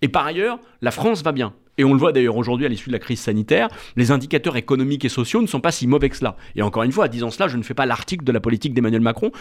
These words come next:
je constate en comparaison que nous ne vivons pas une crise économique et sociale et qu'au contraire, notre économie est plutôt redressée et notre modèle social est plutôt préservé. Donc les Français vont plutôt bien,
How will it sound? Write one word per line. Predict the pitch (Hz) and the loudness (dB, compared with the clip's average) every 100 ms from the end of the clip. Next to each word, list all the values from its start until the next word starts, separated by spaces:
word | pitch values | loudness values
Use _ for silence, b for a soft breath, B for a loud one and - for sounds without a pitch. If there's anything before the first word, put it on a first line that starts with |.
| B | B
je | - | -4
constate | 127 151 - 170 160 - | 0 0 0 -2 -2 -10
en | |
comparaison | 117 139 139 131 127 170 214 | -4 -2 0 0 0 -2 -2
que | 175 180 B B | -4 -6 B B
nous | 139 | 0
ne | |
vivons | 147 160 175 160 | 2 2 0 0
pas | 214 | 0
une | 175 | 0
crise | - 180 135 | 2 2 2
économique | 139 127 143 139 | 2 2 2 0
et | |
sociale | 120 120 - 220 220 | 0 0 2 0 -4
et | 135 | -4
qu'au | 151 | -4
contraire, | 147 131 147 180 214 B B B | -2 0 2 0 -2 B B B
notre | 120 151 | -2 0
économie | 147 147 151 151 | 0 0 4 2
est | |
plutôt | - 123 127 | 2 0 0
redressée | 113 120 117 202 262 | 2 0 2 0 0
et | 143 | -2
notre | 135 135 | -4 -2
modèle | 127 123 127 | 0 0 0
social | - - 196 | -4 -2 -2
est | 139 | -2
plutôt | 131 196 | 0 0
préservé. | - 135 123 117 101 B B B | 0 0 0 0 -4 B B B
Donc | 147 139 - b b | 0 0 -2 b b
les | 120 | -2
Français | - 202 190 214 | 2 0 2 2
vont | 143 | 0
plutôt | - 120 120 | -6 -2 0
bien, | 127 240 | 0 -2